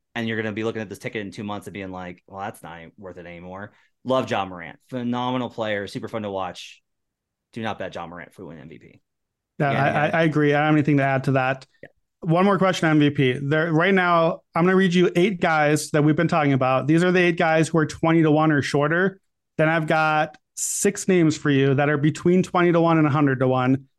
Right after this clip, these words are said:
Speaker 1: Yeah.
Speaker 2: I wanna know which one of the six you think can jump into the group of eight. So here are the eight we're not doing: Giannis, Luka, Tatum, Morant, Curry,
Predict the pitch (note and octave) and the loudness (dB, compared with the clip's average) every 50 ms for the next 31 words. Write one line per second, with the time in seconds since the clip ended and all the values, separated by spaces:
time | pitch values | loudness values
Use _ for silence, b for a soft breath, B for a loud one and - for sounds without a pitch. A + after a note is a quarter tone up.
0 | _ - G#2+ G2+ D3+ E3 E3+ E3+ E3 D#3+ D#3 D3 D#3 E3+ E3+ - F3 F3 F3 F3 | _ -10 -4 -2 0 2 2 4 4 4 4 4 2 2 2 0 0 2 2 2
1 | E3+ D3+ D3 C#3 - - E3 D#3 D#3+ - - D3+ D#3 D3+ - E3 D#3+ D#3 D#3 D#3 | 2 2 0 0 0 -2 -2 -2 -2 -2 0 0 0 2 2 2 2 2 2 0
2 | - - E3 D3+ D3+ D3+ C3+ B2 B2 C#3 D#3+ E3+ F3 E3+ E3+ - E3+ E3 D#3+ D#3 | -4 -2 0 2 4 2 2 2 0 2 2 2 2 0 0 0 2 2 2 2
3 | - - D#3+ C#3 C#3+ C#3 C3+ C#3+ D3+ C#3+ C#3+ D3 C3+ C3+ C#3 C3 A#2 - - - | 2 2 2 2 2 0 0 0 0 0 0 0 0 0 0 -2 -2 -4 -8 -2
4 | - F3 D#3+ D#3 D3 F3 G3 G#3+ G#3+ G3 F#3+ G3 G#3+ F3 E3+ E3 D#3+ D3 C#3+ C3 | 0 2 2 4 4 4 4 4 4 4 4 4 4 4 2 2 2 0 0 0
5 | C3+ B2+ A#2 A#2+ B2 - - _ _ _ _ _ - D#3 D#3 E3 F3 F3+ F3+ E3+ | 0 0 0 -2 -6 -8 -10 _ _ _ _ _ -2 0 2 2 2 2 2 2
6 | - F#3 F3+ F3+ F3+ F#3 E3+ E3 D#3+ D#3+ D#3 - - D#3+ D#3+ D#3+ E3 D#3+ D#3 D3+ | 2 2 2 2 4 4 4 4 4 4 2 0 0 2 2 4 4 4 4 4
7 | C#3+ D3+ E3 F3 E3+ E3 E3 E3 - - _ _ _ _ _ _ _ _ _ _ | 2 2 2 2 2 2 2 0 -4 -12 _ _ _ _ _ _ _ _ _ _
8 | _ - F3+ F3 E3+ E3 D#3+ D#3 D#3+ D#3 D#3+ | _ 0 2 2 4 4 4 4 2 0 -2